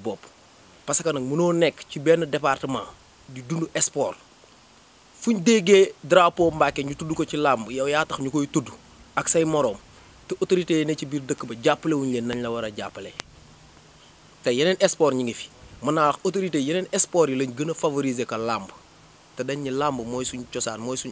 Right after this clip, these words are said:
sport national, waruñ gën a fonk dara ci làmb. Ñuy tàllal loxo nag bépp autorité boo xamante ni yaa ngi ci biir Mbacké Bawol, di ci jiital monsieur le maire ak D G Gallo Ba, ndax ñooñu bu ma leen tuddee rek mooy tudd naa autorité yépp.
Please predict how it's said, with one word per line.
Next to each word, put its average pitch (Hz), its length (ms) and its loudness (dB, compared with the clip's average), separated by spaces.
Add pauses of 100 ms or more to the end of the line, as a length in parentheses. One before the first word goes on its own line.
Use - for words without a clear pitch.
sport 113 280 -8
national, 117 520 -10 (760)
waruñ 151 320 -2
gën 139 140 -4
a 135 60 -4
fonk 117 280 -6 (220)
dara 143 200 -6
ci 117 140 -12
làmb. 101 320 -8 (720)
Ñuy 151 180 -2
tàllal 160 320 4
loxo 143 240 2
nag 123 120 -6 (160)
bépp 190 260 2
autorité 180 380 2
boo 147 140 0
xamante 139 340 -6 (100)
ni 117 160 -4
yaa 117 160 -4
ngi 120 120 -6
ci - 120 -12
biir 117 240 -8
Mbacké 110 320 -8
Bawol, 101 260 -8 (240)
di 117 80 -16
ci 117 180 -14
jiital 123 300 -6
monsieur 120 300 -8
le 117 100 -6
maire 113 260 -8 (380)
ak 117 180 -8
D 120 200 0
G 113 180 -8
Gallo 104 260 -8
Ba, - 120 -14 (1200)
ndax 120 180 -6
ñooñu 143 280 0
bu 123 80 -12
ma 151 120 -6
leen 151 120 -4
tuddee 127 280 -4
rek 117 100 -2
mooy 117 180 -6
tudd 120 180 -12
naa 123 140 -4
autorité 107 400 -12
yépp. 101 240 -14